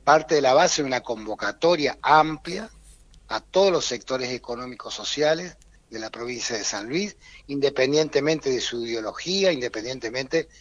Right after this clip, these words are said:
de su, <clears throat> eh, participación partidaria. Eh, <clears throat> en este consejo, digamos, es que se hizo un análisis, se trabajó, estuvo la industria, estuvo el campo, estuvo el comercio, estuvo la educación, la salud,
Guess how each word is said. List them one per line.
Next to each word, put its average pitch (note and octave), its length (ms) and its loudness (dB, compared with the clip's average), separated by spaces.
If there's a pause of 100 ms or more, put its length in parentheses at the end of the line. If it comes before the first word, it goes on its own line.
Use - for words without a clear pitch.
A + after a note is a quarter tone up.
(340)
de C3 180 0
su, D#3+ 360 0
<clears throat> B2+ 480 -2 (340)
eh, G#2 360 -6 (440)
participación B2 960 -4
partidaria. A2 800 -4 (520)
Eh, C3 180 0
<clears throat> - 20 -2
en E3+ 380 4
este F#3+ 240 4
consejo, F#3 500 2
digamos, D3 340 2
es C#3 60 -4
que C3+ 120 0
se D3 160 -2
hizo D3 220 0
un C3 120 -4
análisis, F3+ 840 0 (340)
se - 200 -4
trabajó, E3+ 680 4
estuvo C3 520 -2
la G#2 120 -4
industria, D3 720 -2
estuvo G#2 360 -12
el F#2+ 120 -16
campo, D3 580 0
estuvo G#2+ 260 -10
el G2+ 80 -10
comercio, D#3+ 720 0 (380)
estuvo D#3 400 2
la B2+ 80 2
educación, B2+ 840 0
la A2 120 -2
salud, C#3+ 600 -2